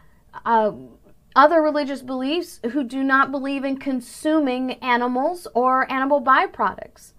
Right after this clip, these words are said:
Of the vaccinations that don't contain aborted baby tissue, many of them contain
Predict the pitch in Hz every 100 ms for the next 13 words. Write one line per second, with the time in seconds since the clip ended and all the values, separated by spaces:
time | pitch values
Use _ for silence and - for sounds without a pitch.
0 | _ _ _ _ _ - 254 269 240 285
1 | 285 277 254 294 349 339 - 233 226 254
2 | 254 311 - - 233 233 247 202 208 208
3 | 202 220 208 202 190 185 - _ 175 208
4 | 226 370 381 262 - 202 190 220 262 381
5 | _ _ _ _ _ _ _ _ - -
6 | _ _ _ - 269 330 415 285 254 262
7 | 269 269 262 254 277 254 277 285